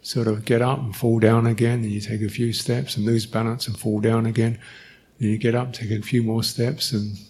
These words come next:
hey, then you fall <laughs> down again. Uh, but eventually, we did it, didn't we? <laughs> Took time. Um, it's not an intellectual process,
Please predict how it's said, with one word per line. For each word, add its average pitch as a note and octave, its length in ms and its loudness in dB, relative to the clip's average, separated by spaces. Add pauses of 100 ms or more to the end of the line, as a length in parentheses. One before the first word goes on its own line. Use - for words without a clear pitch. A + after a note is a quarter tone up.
(160)
hey, D3+ 220 -2 (280)
then G#2+ 200 -4
you G#2 60 -2
fall A#2 180 -2
<laughs> - 200 2
down - 100 12 (100)
again. - 340 2 (1080)
Uh, A2 280 -2
but D3 80 4
eventually, C3 760 6 (200)
we G#2+ 80 2
did F#3 240 8
it, G#2+ 160 8
didn't C3 240 2
we? G2+ 240 0 (1040)
<laughs> - 1080 -20
Took - 240 -4
time. A#2+ 460 -2 (640)
Um, A#2 680 2
it's C#3 160 0
not D3 100 4
an C#3 80 4
intellectual C3 560 4
process, - 1000 0